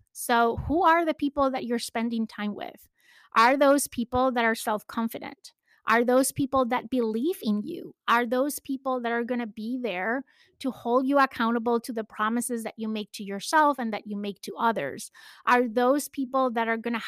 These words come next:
have your back? Are those people that believe that you can figure out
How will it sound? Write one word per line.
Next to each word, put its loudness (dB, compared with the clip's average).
have 0
your -4
back? -6
Are 4
those 2
people 0
that 2
believe 0
that 0
you -2
can -2
figure -4
out 2